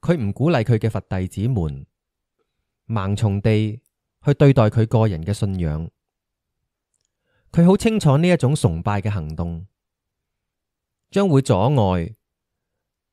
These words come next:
或者干擾平衡嘅個性發展。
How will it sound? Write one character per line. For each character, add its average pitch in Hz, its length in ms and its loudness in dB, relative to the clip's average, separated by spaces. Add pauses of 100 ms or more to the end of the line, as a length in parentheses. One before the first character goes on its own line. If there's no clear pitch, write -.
或 123 120 -4
者 160 120 -2
干 170 260 0
擾 113 260 0
平 87 280 -6
衡 87 140 -8
嘅 101 120 -6
個 101 180 -2
性 95 180 -4
發 92 200 -6
展。 87 420 -8